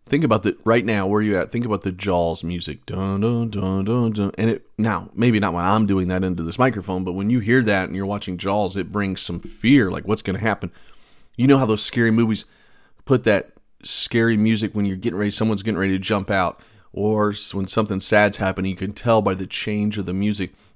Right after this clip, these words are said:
Music plays with the emotions. Not necessarily a bad thing,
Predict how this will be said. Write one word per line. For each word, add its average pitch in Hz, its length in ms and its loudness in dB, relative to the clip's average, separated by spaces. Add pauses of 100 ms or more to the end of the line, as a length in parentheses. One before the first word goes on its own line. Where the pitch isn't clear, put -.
Music 143 640 0
plays 131 580 -2
with 107 120 -6
the 110 80 -6
emotions. 139 440 -2 (380)
Not 135 260 0
necessarily 170 440 0
a 147 80 2
bad 185 580 2
thing, - 460 -8